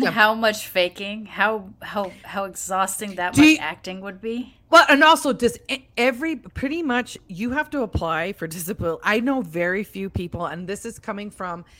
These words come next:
Speaker 1: not just me in my fields, everybody. I used to do this for a living to help people get insurance to help pay their medical bills when I was working in corporate America,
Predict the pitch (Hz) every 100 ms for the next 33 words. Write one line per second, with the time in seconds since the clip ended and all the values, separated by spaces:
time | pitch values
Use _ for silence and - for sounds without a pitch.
0 | - _ - 208 233 285 294 269 - 214
1 | 214 214 - 196 190 175 233 208 190 160
2 | 151 160 160 151 160 170 180 - 170 185
3 | 185 180 - 165 175 170 170 160 170 -
4 | 175 - 156 160 156 _ _ _ _ _
5 | _ - 185 - 202 190 - 180 160 180
6 | 165 160 151 156 - 156 147 143 151 147
7 | 147 147 - 139 151 135 131 _ _ 139
8 | 151 - 123 156 180 190 - -